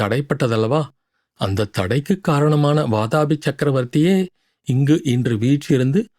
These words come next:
உமது குமாரியின் அற்புத நடனத்தை பார்த்து களித்தார்" என்று கூறிவிட்டு சிவகாமியை பார்த்து,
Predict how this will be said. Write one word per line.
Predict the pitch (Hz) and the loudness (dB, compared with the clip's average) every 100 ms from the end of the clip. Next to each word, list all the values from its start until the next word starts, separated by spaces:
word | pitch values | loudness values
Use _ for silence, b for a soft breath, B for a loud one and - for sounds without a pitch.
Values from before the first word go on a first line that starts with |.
| _ _ | _ _
உமது | 117 117 110 | -4 -4 -2
குமாரியின் | 113 120 151 156 143 | 0 2 2 2 0
அற்புத | - 104 104 165 185 | -2 -6 -2 0 0
நடனத்தை | 151 131 135 127 143 | 0 0 0 0 -2
பார்த்து | 123 123 120 - 196 | 0 -2 -2 -2 -2
களித்தார்" | 127 127 - 127 - _ _ _ _ | 0 -2 0 -2 -2 _ _ _ _
என்று | - 113 123 | -4 -2 -2
கூறிவிட்டு | - 135 160 135 123 156 131 | 0 2 2 2 0 0 -2
சிவகாமியை | - 120 117 147 151 147 139 | -4 -2 0 0 0 2 0
பார்த்து, | 123 123 127 135 127 113 | 0 -2 -2 -2 -4 -4